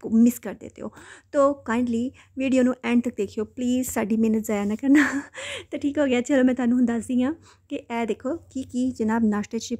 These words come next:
प्यारी भाभी जान ने हमारे लिए बनाया था। गर्मियों का नाश्ता था, आपको पता फैमिली नाश्ता होता है और गर्मियों सब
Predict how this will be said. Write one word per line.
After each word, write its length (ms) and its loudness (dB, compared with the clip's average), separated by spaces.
प्यारी 260 0
भाभी 280 -2
जान 220 -4
ने 60 0
हमारे 240 -2
लिए 140 -2
बनाया 260 -4
था। 140 -4
गर्मियों 380 0
का 80 -4
नाश्ता 260 -2
था, 100 -6
आपको 180 -8
पता 120 -6
फैमिली 320 -2
नाश्ता 280 -2
होता 160 -4
है 80 -4
और 100 0
गर्मियों 260 4
सब 200 -6